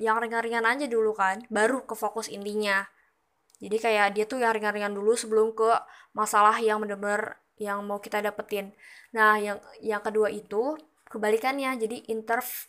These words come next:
funnel interview. Jadi tuh cerobong terbalik, jadi tuh kayak topi ulang tahun.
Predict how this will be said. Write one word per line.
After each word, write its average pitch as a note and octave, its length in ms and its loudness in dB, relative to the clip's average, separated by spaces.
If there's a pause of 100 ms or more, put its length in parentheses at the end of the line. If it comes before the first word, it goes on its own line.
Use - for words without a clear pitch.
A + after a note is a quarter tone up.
(140)
funnel G#3+ 640 0
interview. G#3+ 560 -4 (420)
Jadi G#3 180 -6
tuh C#4 240 -6
cerobong G#3+ 400 0
terbalik, G#3+ 560 -2
jadi G#3+ 240 -6
tuh B3 80 -12
kayak G#3+ 320 -4
topi A3 240 -2
ulang G#3 160 -2
tahun. G3+ 400 -2